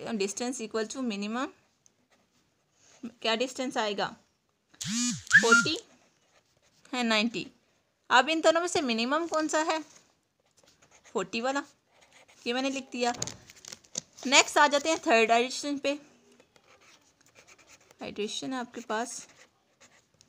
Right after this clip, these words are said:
थर्ड वाली, यहाँ पर अब यहाँ पे आ जाते हैं, ठीक है, इन दोनों पे। यहाँ से आप देखें तो यहाँ पर क्या है?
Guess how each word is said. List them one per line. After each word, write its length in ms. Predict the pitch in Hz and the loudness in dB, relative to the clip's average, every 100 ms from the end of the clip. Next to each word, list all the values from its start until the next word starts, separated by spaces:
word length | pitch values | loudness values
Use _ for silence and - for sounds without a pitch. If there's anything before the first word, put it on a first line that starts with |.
| - - _ - - | -20 -20 _ -10 0
थर्ड 260 | 208 190 | 0 0
वाली, 260 | - - 226 - _ _ _ _ _ _ - - - _ _ - - - - - - 269 | -6 -12 -18 -20 _ _ _ _ _ _ -20 -20 -20 _ _ -20 -20 -20 -20 -20 -2 2
यहाँ 280 | 247 269 285 | 8 8 10
पर 140 | 294 | 8
अब 160 | 285 240 | 6 4
यहाँ 280 | 233 233 190 | 2 2 2
पे 100 | 202 - | -2 -6
आ 100 | - | -10
जाते 240 | - 196 - | -10 -10 -10
हैं, 100 | - | -12
ठीक 160 | 127 - | -10 -8
है, 80 | 131 _ _ - _ _ _ _ _ - _ - - - | -8 _ _ -20 _ _ _ _ _ -20 _ -20 -20 -4
इन 120 | 233 | 0
दोनों 220 | 208 185 | 0 0
पे। 220 | 175 156 208 _ _ - - - _ - - _ | -6 -10 -12 _ _ -20 -20 -20 _ -20 -20 _
यहाँ 420 | 247 277 214 240 | 2 6 10 10
से 220 | 277 - 330 | 8 6 8
आप 240 | 302 302 - - _ _ _ _ _ _ _ _ _ _ _ | 8 6 -10 -20 _ _ _ _ _ _ _ _ _ _ _
देखें 400 | 262 226 226 262 262 - _ _ _ _ _ _ _ _ _ _ _ _ - | 2 4 4 0 -2 -10 _ _ _ _ _ _ _ _ _ _ _ _ 4
तो 180 | 233 | 6
यहाँ 280 | 233 240 220 | 8 6 4
पर 160 | 240 262 | 2 2
क्या 160 | 262 | 4
है? 220 | 247 247 | 4 2